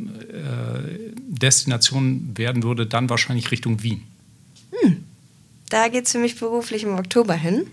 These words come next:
Speaker 1: Sehr
Speaker 2: Sehr
Speaker 1: spannend.
Speaker 2: spannend. Ähm, somit teilen wir da auf jeden Fall, äh, das gleiche Reiseziel.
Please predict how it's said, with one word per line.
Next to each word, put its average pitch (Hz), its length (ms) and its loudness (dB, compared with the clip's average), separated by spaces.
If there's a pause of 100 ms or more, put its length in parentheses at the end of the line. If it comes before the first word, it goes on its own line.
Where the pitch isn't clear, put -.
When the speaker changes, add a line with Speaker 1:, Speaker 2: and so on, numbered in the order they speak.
(260)
Speaker 1:
Sehr 107 180 -4
Speaker 2:
Sehr - 20 -
Speaker 1:
spannend. 175 380 -2
Speaker 2:
spannend. 160 380 -8 (600)
Ähm, 196 540 0
somit 208 320 2
teilen 190 300 6
wir 170 80 4
da 175 180 8
auf 208 120 4
jeden 202 200 6
Fall, 185 500 8
äh, 180 280 4
das 180 180 2
gleiche 156 380 2
Reiseziel. 165 760 -2